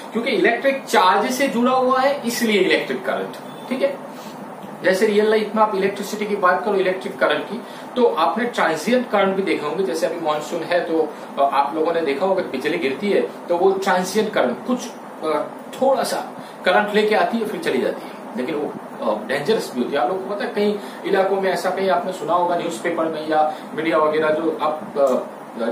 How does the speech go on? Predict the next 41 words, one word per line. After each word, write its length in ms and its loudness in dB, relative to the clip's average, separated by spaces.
टीवी 180 0
वगैरह 280 2
देखते 320 0
हो 60 4
तो 60 -2
उसमें 240 -2
आपने 180 0
देखा 380 0
होगा 200 4
कि 140 -4
ये 140 2
जो 80 4
ट्रांजिएंट 580 0
करंट 280 2
है, 260 -6
जो 100 0
मानसून 380 -2
डे 100 0
अभी 260 0
देखा 200 0
होगा 120 2
ना, 80 -2
बारिश 360 -2
में 80 0
होता 140 0
है 120 -2
ना, 60 0
जो 160 -4
बिजली 320 -2
की 160 2
वजह 180 0
से 160 -2
कई 220 2
मरतबा 320 2
आपने 180 0
सुना 180 -4
होगा 260 6
कि 380 -2
भाई 160 0
ये 140 2
इतने, 600 -4